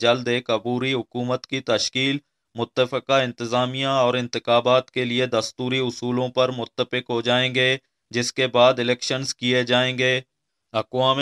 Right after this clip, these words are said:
मुत्तहिदा के इंसानी हकूक़ के माहिरीन ने कहा है कि अमरीकी सदर डोनाल्ड ट्रंप की तरफ से इराक में शहरियों को कत्ल करने वाले ब्लैक वाटर के एहलकारों को माफ़ी देना बैनुल अक़वामी कानून की खिलाफ वर्जी है।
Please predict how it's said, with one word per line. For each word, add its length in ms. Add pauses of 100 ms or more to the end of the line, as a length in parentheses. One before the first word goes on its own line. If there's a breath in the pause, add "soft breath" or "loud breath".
(100)
मुत्तहिदा 580
के 200
इंसानी 460
हकूक़ 480
के 120
माहिरीन 420
ने 160
कहा 320
है 180
कि 140
अमरीकी 560
सदर 360
डोनाल्ड 440
ट्रंप 380
की 140
तरफ 280
से 240
इराक 340
में 140
शहरियों 480
को 180
कत्ल 460
करने 340
वाले 320 (100)
ब्लैक 320
वाटर 340
के 160
एहलकारों 600
को 220 (420)
माफ़ी 380
देना 360
बैनुल 400
अक़वामी 540
कानून 440
की 200
खिलाफ 360
वर्जी 400
है। 240